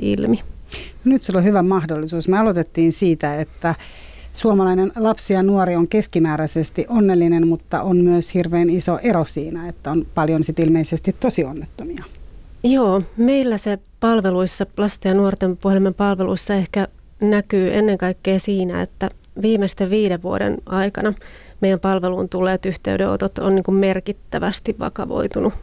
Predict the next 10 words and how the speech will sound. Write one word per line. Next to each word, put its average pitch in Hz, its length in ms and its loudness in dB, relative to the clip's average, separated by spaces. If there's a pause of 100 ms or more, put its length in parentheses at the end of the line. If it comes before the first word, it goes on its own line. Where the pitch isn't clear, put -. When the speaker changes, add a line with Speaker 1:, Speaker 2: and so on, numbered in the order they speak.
(120)
Speaker 1:
Et 202 140 -2
erityisesti 202 580 0
semmoset 185 560 0 (1080)
äärivakavat 208 800 0 (420)
aiheet, 190 760 0 (320)
niin 202 240 0
kuin 196 320 0 (320)
masentuneisuus, 196 880 0
ahdistuneisuus, 190 1160 -2 (120)
itsetuhoiset 202 880 -2